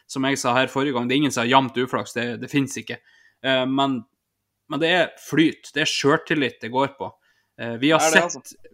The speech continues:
Speaker 1: vi har sett så merkelige mål tidligere. Eh, tenk på det, det skuddet som Martinelli har nå sist, som er liksom sleivtreff der han sklir litt, og så går den akkurat utfor. Eh, hvor mange sånne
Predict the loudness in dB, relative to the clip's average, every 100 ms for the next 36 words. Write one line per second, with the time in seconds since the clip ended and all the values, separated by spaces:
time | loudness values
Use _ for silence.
0 | -6 -2 0 0 2 2 2 2 -2 -4
1 | -2 0 0 0 2 2 2 2 0 -4
2 | -8 _ _ _ 2 4 4 4 2 2
3 | 0 0 0 -2 2 2 2 0 0 0
4 | 0 0 2 4 4 2 -2 -4 -4 -4
5 | -4 -2 -2 -6 _ _ -4 4 4 4
6 | 2 2 2 2 -2 -2 2 4 4 0
7 | -4 -4 -6 0 0 0 -2 -2 -2 0
8 | -6 -6 -8 -8 _ _ _ -8 -2 -2
9 | 0 -2 -2